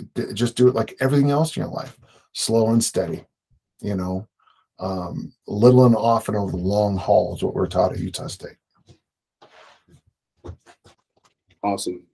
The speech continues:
Speaker 2: Yeah, that's great. So where can people find you?
Speaker 1: Well, we're having problems with my old site. Uh, it's, it's, it's, it's the, we put it on an old style server and it's just falling apart.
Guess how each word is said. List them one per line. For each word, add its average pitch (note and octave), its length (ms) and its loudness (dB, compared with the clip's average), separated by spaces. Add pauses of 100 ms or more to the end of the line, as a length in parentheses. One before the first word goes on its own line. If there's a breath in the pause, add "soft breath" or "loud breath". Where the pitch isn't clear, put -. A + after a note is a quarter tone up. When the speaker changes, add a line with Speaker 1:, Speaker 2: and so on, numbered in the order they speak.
Speaker 2:
Yeah, F#2 160 -2
that's G2 200 -2
great. F2+ 300 -2 (880 soft breath)
So A2+ 400 6 (200)
where B2+ 160 4
can E3 140 2
people C#3 220 0
find A#2 280 0
you? - 200 -4 (1300 soft breath)
Speaker 1:
Well, F#3+ 380 12
we're D#3 100 10
having F3+ 280 10
problems D#3 360 8
with A#2+ 80 -2
my C3 120 4
old C3 240 6
site. A2 400 -6 (260)
Uh, G#2 640 -8
it's, - 380 -10
it's, - 280 -6
it's, - 460 -12
it's - 380 -6 (440)
the, - 340 -4 (1300)
we A#2 140 4
put D#3+ 240 4
it D3 100 12
on C3 200 8
an A2 100 2
old A#2+ 320 2
style A2 340 0
server A2 560 -4
and G2 80 -8
it's G2+ 200 -10
just G2 220 -10
falling G2+ 300 -4
apart. F#2 400 -8